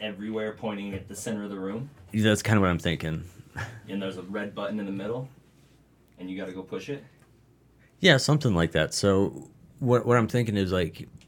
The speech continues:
Speaker 2: if, if we're not going to be putting people to death, there should be an, an option, a lifetime out option, where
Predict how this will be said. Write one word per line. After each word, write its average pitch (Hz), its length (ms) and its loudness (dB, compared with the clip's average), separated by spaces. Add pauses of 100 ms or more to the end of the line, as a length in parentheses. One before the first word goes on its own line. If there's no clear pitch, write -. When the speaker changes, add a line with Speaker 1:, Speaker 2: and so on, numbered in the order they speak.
Speaker 2:
if, 104 180 4
if 92 220 0
we're 101 100 4
not 110 220 4
going 98 280 2
to - 100 -4
be 82 180 0
putting 85 340 0
people 80 280 -2
to - 140 -12
death, 80 360 0
there 87 200 2
should 90 240 -2
be 82 180 2
an, 78 260 -2
an 80 260 -4
option, 78 560 -4
a 76 80 -6
lifetime 80 520 -2
out 78 220 -6
option, 76 420 -6
where 78 240 -4